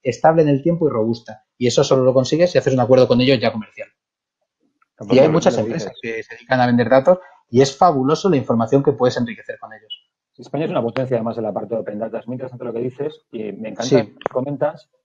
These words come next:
Speaker 2: sobre todo de que la información, cuando tiene más valor, es cuando la agregas. Es cuando tú eres
Speaker 1: Sí.
Speaker 2: capaz de combinar diferentes fuentes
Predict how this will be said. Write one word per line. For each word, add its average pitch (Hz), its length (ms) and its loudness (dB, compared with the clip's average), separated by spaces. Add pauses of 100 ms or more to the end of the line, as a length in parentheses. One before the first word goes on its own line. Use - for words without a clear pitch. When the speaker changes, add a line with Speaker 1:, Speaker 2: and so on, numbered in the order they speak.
(100)
Speaker 2:
sobre 104 180 -8
todo 120 220 0
de 113 320 -2
que 98 160 -12
la 104 120 -8
información, 104 400 -8
cuando 139 160 -4
tiene 117 160 -6
más 127 140 -8
valor, 131 300 -2
es 160 100 -14
cuando 139 220 -6
la 110 80 -2
agregas. 110 480 -8
Es - 180 -20
cuando 110 320 -8
tú 123 100 -4
eres 131 140 -2
Speaker 1:
Sí. 139 140 4
Speaker 2:
capaz 123 120 -8
de 120 80 -8
combinar 120 400 -6
diferentes 110 420 -14
fuentes 147 500 -10